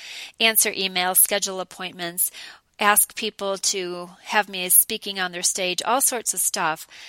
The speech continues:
And what I found, and I also live, you know, thirty to forty-five minutes away from everything here in the mountains. So <laughs> every trip was at least a round trip of an hour or more, depending on where I was. And if I was driving all over town, it was just inefficient.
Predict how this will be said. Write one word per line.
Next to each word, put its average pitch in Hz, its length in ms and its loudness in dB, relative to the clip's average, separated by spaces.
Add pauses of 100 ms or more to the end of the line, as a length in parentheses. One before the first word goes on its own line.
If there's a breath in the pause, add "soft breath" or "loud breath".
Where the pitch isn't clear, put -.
(300 loud breath)
And 214 140 -2
what 226 160 4
I 277 100 6
found, 180 560 2
and 208 140 0
I 214 80 8
also 233 300 6
live, 170 380 -4 (220)
you 208 100 -12
know, 180 100 -8
thirty 226 320 0
to 175 80 -4
forty-five 185 560 0
minutes 175 280 2
away 180 240 0
from 180 220 -10
everything 170 400 -8
here 185 160 -6
in 170 100 -8
the 165 60 -10
mountains. 170 420 -2
So 160 240 -2 (160)
<laughs> - 140 -8
every 233 300 2
trip 214 440 4 (680 loud breath)
was 202 160 0
at 202 160 0
least 233 260 0
a 214 60 0
round 185 340 2
trip 190 320 -2
of 185 140 -4
an 180 120 -6
hour 185 360 0
or 185 60 -4
more, 180 560 -4
depending 190 420 -4
on 180 100 -4
where 175 140 -2
I 175 120 2
was. 170 340 0
And 175 100 -8
if 175 140 -4
I 180 80 4
was 175 120 -2
driving 190 360 0
all 180 160 0
over 175 180 -6
town, 175 320 -2
it 170 100 -8
was - 140 -4
just - 240 0
inefficient. 175 680 -6